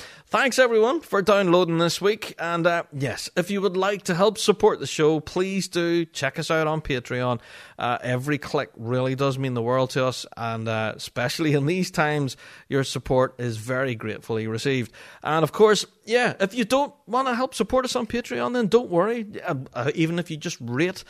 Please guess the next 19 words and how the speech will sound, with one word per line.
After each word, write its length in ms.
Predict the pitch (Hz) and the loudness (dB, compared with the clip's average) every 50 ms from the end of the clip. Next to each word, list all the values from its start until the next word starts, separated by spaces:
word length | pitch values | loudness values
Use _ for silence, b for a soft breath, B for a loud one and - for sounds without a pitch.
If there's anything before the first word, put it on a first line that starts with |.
| B B B B B B | B B B B B B
or 300 | - 160 160 160 156 165 | 0 2 2 4 4 4
even 320 | 160 175 160 156 147 135 | 4 2 2 2 0 0
drop 220 | 120 165 156 165 - | 0 0 0 0 -2
us 120 | 160 - | -4 -4
a 60 | 165 | -6
comment 380 | - - 202 208 220 190 120 113 | -2 -2 0 0 2 0 0 0
wherever 320 | 120 123 131 147 156 165 | 2 4 4 4 4 4
you're 160 | 165 165 156 | 4 4 4
listening 400 | 160 170 175 - - 185 185 175 | 4 2 2 0 -2 -2 -2 -2
to 140 | 170 - 170 | -2 -2 -2
this 140 | 165 180 170 | -2 -2 -4
podcast 500 | - - 165 160 156 - 165 160 - - | 0 0 0 0 0 -2 -2 -4 -2 -2
right 200 | - 156 147 123 | 0 0 0 0
now, 220 | 160 165 175 175 | -2 -2 -2 0
it 200 | 175 165 156 151 | -2 -2 -4 -4
could 180 | - - 160 151 | -4 -4 -4 -2
be 120 | 143 131 | -2 -2
on 100 | 143 139 | 0 0
iTunes, 720 | 139 131 143 156 151 - - 160 156 156 156 151 143 131 - | 0 0 -2 -4 -4 -6 -6 -6 -6 -4 -4 -6 -6 -8 -10